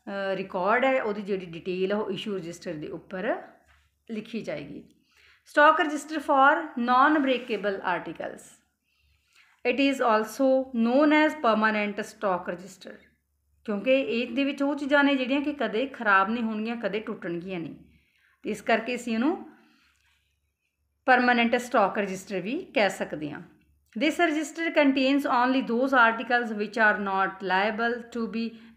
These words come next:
consumed or broken, like troughs, test tube racks, magnets,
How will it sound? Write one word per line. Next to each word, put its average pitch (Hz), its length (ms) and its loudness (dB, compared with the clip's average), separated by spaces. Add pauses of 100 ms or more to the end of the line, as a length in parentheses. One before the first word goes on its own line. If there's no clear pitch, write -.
(140)
consumed 240 460 0
or 202 340 2
broken, - 360 -6 (920)
like 247 360 6 (680)
troughs, 208 380 4 (540)
test 208 220 2 (140)
tube 233 180 -4
racks, 226 540 -2 (680)
magnets, 208 420 0